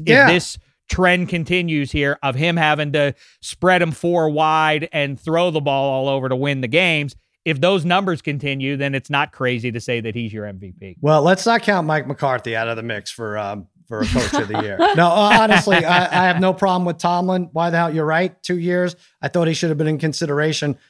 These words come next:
Speaker 1: last year for going eight and eight with that crap platoon at quarterback. Um, your guy, Charlotte, if the Patriots make the playoffs,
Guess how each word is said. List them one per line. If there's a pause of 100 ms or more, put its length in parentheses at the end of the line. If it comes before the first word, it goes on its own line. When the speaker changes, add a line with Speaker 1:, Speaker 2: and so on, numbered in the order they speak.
(220)
Speaker 1:
last
year
for
going
eight
and
eight
with
that
crap
platoon
at
quarterback. (340)
Um,
your
guy, (180)
Charlotte,
if
the
Patriots
make
the
playoffs,